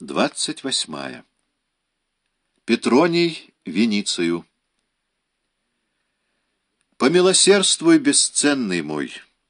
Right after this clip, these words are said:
не подражай в своих письмах ни Лакедемонинам, ни Юлию Цезарю.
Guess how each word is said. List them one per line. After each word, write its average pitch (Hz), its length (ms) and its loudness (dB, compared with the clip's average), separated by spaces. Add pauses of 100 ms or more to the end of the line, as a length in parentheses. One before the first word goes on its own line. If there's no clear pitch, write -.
(600)
не 202 200 0
подражай 160 640 2
в - 80 -6
своих 107 400 2
письмах 110 680 -2 (360)
ни 113 500 0 (240)
Лакедемонинам, 123 1120 -2 (720)
ни 92 140 -4
Юлию 113 520 4
Цезарю. 71 640 -2